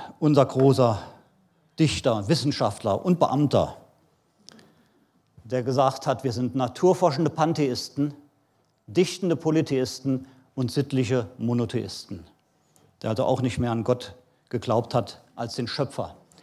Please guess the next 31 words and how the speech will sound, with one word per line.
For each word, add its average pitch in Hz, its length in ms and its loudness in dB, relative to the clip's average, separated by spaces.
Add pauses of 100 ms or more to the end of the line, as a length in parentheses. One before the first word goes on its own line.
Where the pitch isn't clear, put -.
(120)
der 127 80 -4
nicht 131 120 2
mehr 139 100 4
an 127 120 2
Gott 139 160 4
geglaubt 131 460 4
hat, 117 200 0 (440)
an 113 180 -4
den, 120 380 2 (340)
den 117 80 0
man 110 140 2
anbeten 113 500 0
soll 101 340 -4 (720)
und 113 100 -4
dem 117 120 0
alle 110 180 2
Ehre 110 220 0
gebührt. 120 440 2 (920)
Dann 131 180 2
habe 156 140 4
ich - 80 -2
da 156 100 6
doch 139 220 2
noch 160 120 0
mal 135 240 2
einen 123 280 -2
dritten 190 280 4
dazwischen 143 540 4
gemacht, - 460 2
ganz 143 220 0
kurz, 170 420 2